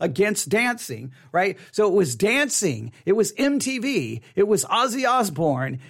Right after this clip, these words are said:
it was Iron Maiden, it was, it was the metal of the eighties, right? It was, it was, it was music, it was popular culture. Um, that we're, we're losing a generation of young people because of music. And so what we need to do is give them a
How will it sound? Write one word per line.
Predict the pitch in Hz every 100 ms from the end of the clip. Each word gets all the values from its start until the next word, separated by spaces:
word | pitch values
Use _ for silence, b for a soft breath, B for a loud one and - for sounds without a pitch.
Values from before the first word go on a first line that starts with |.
| -
it | 196
was | 226 -
Iron | 214 254 269
Maiden, | 240 254 220 139 123 B 127
it | 220
was, | 226 165
it | 190
was | 240 226
the | 220
metal | 202 254 247
of | 240
the | 202 208
eighties, | 233 170 117 120
right? | 185 220
It | 202
was, | 214 190
it | 202
was, | 202 170
it | 180 202
was | 214 151
music, | 233 277 214 202
it | 196
was | 202
popular | 208 233 240 220
culture. | - 226 214 - 117 120 B B
Um, | 160 156
that | 196 175 156
we're, | 165 240 -
we're | 214 226
losing | 180 320 381 349 160 120 131 b b
a | 196
generation | 135 302 320 311 294 294
of | 262
young | 247 294 247
people | 233 226
because | 196 208 214 285 214
of | 175 247 233 170 127 B
music. | 151 269 370 254 131 123
And | 190
so | 180 220
what | 240
we | 226
need | 233 226
to | 208
do | 247 247
is | 143
give | 233 196
them | 240 226
a | 208 190